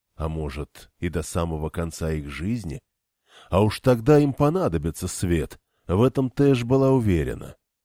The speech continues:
Какое-то время оба молча грелись в объятиях.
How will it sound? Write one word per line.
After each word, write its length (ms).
Какое-то 500
время 340
оба 320
молча 400
грелись 440
в 80
объятиях. 800